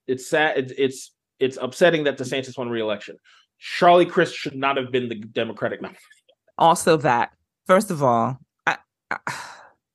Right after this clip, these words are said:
Speaker 1: That
Speaker 2: I don't
Speaker 1: man
Speaker 2: know
Speaker 1: has
Speaker 2: what it, he's four hundred years old, first of all. That's one.
Speaker 1: Yes.
Speaker 2: He's already had the job. That's two.
Speaker 1: He's changed parties more, more often than he, than he probably changes socks in a week.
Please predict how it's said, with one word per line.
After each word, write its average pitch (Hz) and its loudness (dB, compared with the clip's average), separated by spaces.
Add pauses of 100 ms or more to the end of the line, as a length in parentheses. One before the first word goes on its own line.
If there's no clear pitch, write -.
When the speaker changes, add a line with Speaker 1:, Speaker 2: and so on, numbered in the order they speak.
(520)
Speaker 1:
That 156 6
Speaker 2:
I - 6
don't 196 6
Speaker 1:
man 202 8
Speaker 2:
know 196 2
Speaker 1:
has 175 6
Speaker 2:
what 190 4
it, - -6 (460)
he's 254 2
four 233 6
hundred 220 0
years 165 0
old, 113 -2
first 135 -6
of 120 -14
all. 110 -6
That's - -4
one. - -6
Speaker 1:
Yes. - -8 (160)
Speaker 2:
He's 202 4
already 165 6
had 170 4
the 170 -2
job. 120 -2 (520)
That's - -2
two. - -8 (500)
Speaker 1:
He's 202 4
changed 233 2
parties 185 4 (260)
more, 160 4
more 165 2
often 156 -2
than 139 -8
he, 135 -12
than 131 0
he 135 -2
probably 127 0
changes 120 -6
socks - -4
in 110 -10
a 101 -8
week. 92 -12